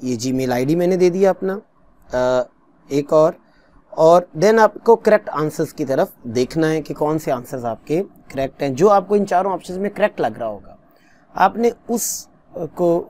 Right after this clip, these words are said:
जो है वो circle को tick कर लेना है। आइए ज़रा submit करके देखते हैं। तो ये हमने submit कर दिया। तो आप, अ, student इसमें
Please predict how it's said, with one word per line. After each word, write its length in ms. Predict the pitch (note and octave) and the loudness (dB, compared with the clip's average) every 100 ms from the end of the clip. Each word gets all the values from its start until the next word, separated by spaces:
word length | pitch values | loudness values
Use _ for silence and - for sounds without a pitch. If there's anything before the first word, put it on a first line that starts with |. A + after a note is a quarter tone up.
| - | -8
जो 120 | C#3+ D3+ | -4 0
है 160 | C#3 | 0
वो 300 | C3 D3+ A#3 _ - | 0 -4 -6 _ -18
circle 360 | - C#3 - C3+ | -8 -6 -6 -8
को 120 | C#3+ | -8
tick 200 | C#3+ - | -10 -10
कर 160 | - | -10
लेना 240 | G#2 F#2+ E2+ | -10 -12 -20
है। 120 | - _ _ _ _ _ _ _ _ _ _ - | -20 _ _ _ _ _ _ _ _ _ _ -2
आइए 180 | D3 F3+ | 4 4
ज़रा 180 | E3+ - | 4 2
submit 380 | - F3 E3 - | 2 2 2 0
करके 280 | C3+ C3 | -4 -4
देखते 300 | G#2+ - - | -10 -14 -20
हैं। 160 | - - _ _ - _ _ _ _ _ _ _ _ _ _ _ _ _ _ _ _ _ _ - _ _ _ _ _ _ _ _ _ _ _ _ _ _ | -20 -20 _ _ -20 _ _ _ _ _ _ _ _ _ _ _ _ _ _ _ _ _ _ -20 _ _ _ _ _ _ _ _ _ _ _ _ _ _
तो 60 | - | -2
ये 60 | D#3 | 2
हमने 180 | D#3 | 2
submit 360 | C#3+ D3 E3 F#3+ | 2 2 2 4
कर 160 | G3+ F3+ | 6 6
दिया। 320 | G3+ G3+ G#3 - - _ _ | 8 6 4 -10 -20 _ _
तो 80 | - | -2
आप, 480 | - - F#3 A3+ - | 2 8 10 10 6
अ, 120 | F#3 | 2
student 380 | F#3 F3+ F3+ G3 | 2 2 2 2
इसमें 460 | F3+ - F#3+ F#3+ | 0 0 0 0